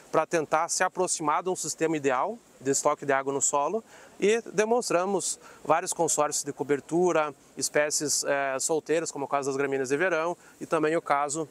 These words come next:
do trigo morisco que temos aqui atrás, plantado em janeiro. Dentro de quarenta dias ele já está florescendo, então ele já, ah, estabeleceu o seu potencial produtivo. Aqui ele está consorciado com a, com a braquiária, né?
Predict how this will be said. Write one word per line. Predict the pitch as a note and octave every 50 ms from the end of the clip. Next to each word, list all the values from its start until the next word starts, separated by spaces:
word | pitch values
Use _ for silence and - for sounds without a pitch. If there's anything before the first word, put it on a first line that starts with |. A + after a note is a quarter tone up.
| - -
do | D3+ D3+
trigo | D3 - D#3+ D#3+ D3+
morisco | E3+ F3 E3+ D3 D3+ D3+ - -
que | - -
temos | - D3 D3 D3+ C#3+ C3
aqui | C#3 - -
atrás, | D3+ D3+ - C#3+ D#3 D#3+
plantado | - E3 D#3 C#3 C#3+ C#3 C#3+ C#3+
em | D3
janeiro. | C3 D#3 E3 D#3+ D#3+ F3+ F#3+ F3+ - - - - - - - - -
Dentro | D3 D#3+ E3+
de | F3 E3
quarenta | - E3+ D#3 D#3 F3+ F#3+ - F#3 D#3+
dias | C3 C3+ F3 G#3+ G3+ D#3 - - - - - - - - - - - - - - - - - - - - - - -
ele | E3 D#3+ D#3+
já | D3 D3 D3 E3
está | D#3+ - F3+ E3
florescendo, | - - E3 D3 D3 C3+ - - D#3 D3+ F3 G3 G#3 A3 F#3+ - - - - - - -
então | - D3+ D#3 E3
ele | E3 D3+
já, | C3 D3+ D3+ D#3+ F#3 F#3+ E3 - - - - -
ah, | D3 D3 D3+ D3+ D3
estabeleceu | C3+ - E3 D#3 D3 D#3 D3+ C#3+ - - E3 F3
o | F3+
seu | - - D3+
potencial | - D3+ C#3+ D#3 D3+ C3 D3+ D3+ -
produtivo. | D3+ D#3 D3 C3 - - F3 F3+
Aqui | D#3+ - E3
ele | D#3+ E3
está | D3+ - - D#3 D#3 E3 D3+ - - - - - - -
consorciado | D#3+ D#3+ D3+ - - D#3+ D3+ - - - C3+ C#3 E3+ F#3 E3+ D3+
com | - D3+
a, | C#3+ C3+ B2 - - -
com | -
a | C#3 C#3
braquiária, | C#3 C3+ C3 - - C#3+ C3+ F3 G3+ G3 D#3
né? | D3+ F3